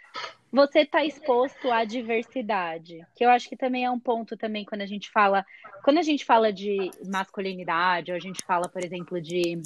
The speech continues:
de vários, vários fenômenos que a gente vê na, na, na sociedade, tipo gordofobia, o próprio racismo,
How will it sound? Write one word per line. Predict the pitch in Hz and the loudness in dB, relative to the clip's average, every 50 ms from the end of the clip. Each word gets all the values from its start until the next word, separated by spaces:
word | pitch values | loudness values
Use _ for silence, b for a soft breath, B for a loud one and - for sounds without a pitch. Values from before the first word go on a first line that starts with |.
| - _ | -6 _
de | - 233 | 2 4
vários, | 202 262 294 320 339 - - | 6 6 6 6 4 0 0
vários | 214 208 226 233 262 269 - - _ _ _ - - - - | 2 4 6 6 6 4 2 -2 _ _ _ -16 -10 -4 0
fenômenos | 262 247 240 240 233 220 220 220 220 226 214 214 220 214 - | 2 2 2 2 0 0 0 -2 -2 -4 -6 -6 -6 -8 -10
que | - - 226 | -10 -12 -10
a | 196 | -10
gente | 208 208 196 - 214 | -8 -10 -10 -10 -8
vê | 185 202 208 196 | -4 -2 -2 0
na, | 202 202 196 196 185 - - | 0 0 0 0 -2 -4 -6
na, | 196 196 196 196 190 190 185 180 - - | -4 -2 -2 0 0 0 -2 -4 -8 -8
na | 185 190 202 185 | -8 -8 -8 -6
sociedade, | - 214 196 - 220 202 190 180 170 160 175 | -6 -8 -6 -4 -2 -2 0 0 -2 -4 -8
tipo | - - _ _ - 175 165 - b b b b b - | -16 -20 _ _ -8 -8 -8 -8 b b b b b 0
gordofobia, | 214 240 233 214 247 233 - - 233 202 180 202 208 220 233 220 208 196 190 | 2 4 4 4 2 0 0 -4 -6 -4 -4 -4 -4 -2 0 0 2 2 0
o | 196 | 0
próprio | - 202 214 - 240 226 | -2 -2 -2 -2 -2 -2
racismo, | 220 220 214 _ _ - 196 196 214 226 220 208 196 185 196 185 185 - | -2 -4 -4 _ _ -10 -6 -4 -4 -2 -2 -2 -4 -4 -6 -8 -8 -10